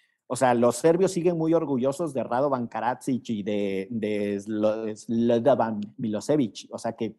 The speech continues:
si no saben quiénes son, son los dos güeyes que fueron a dar al Tribunal de la Haya por los crímenes atroces de guerra en,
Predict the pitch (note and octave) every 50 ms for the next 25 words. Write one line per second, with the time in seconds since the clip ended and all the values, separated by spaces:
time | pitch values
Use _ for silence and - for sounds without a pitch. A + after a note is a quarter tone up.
0 | _ - - A2+ G#2+ G#2+ A#2+ C3+ C#3+ C#3+ D#3 D3 C#3 B2+ - C#3+ C#3+ C3+ - C3
1 | C#3+ C#3 C#3 C3+ C3+ B2 A2 B2 B2+ B2 A#2+ C3 B2+ C3+ C3+ B2+ - - G#2 -
2 | - A#2+ B2 C3 A#2 G#2 G#2 A2 A2 A2+ A2+ - - _ _ _ _ _ _ _
3 | - A2 G#2 G2+ G2 G2+ G2+ - - A2 G#2 G#2+ A2 A2 A#2 A#2+ A#2+ B2+ A2+ G2+
4 | G2 G2+ G#2+ A#2 A2+ B2 B2+ B2 - - - G#2 G#2 F2+ - - A#2+ A#2+ A#2+ C3
5 | B2 A2+ A2 - - - - A2+ A#2 - C3 A#2 G#2+ A2 F#2+ A2+ A2+ A2 - A#2+
6 | B2+ B2+ - B2+ B2+ A2 G2+ G2 G2 F#2+ F#2+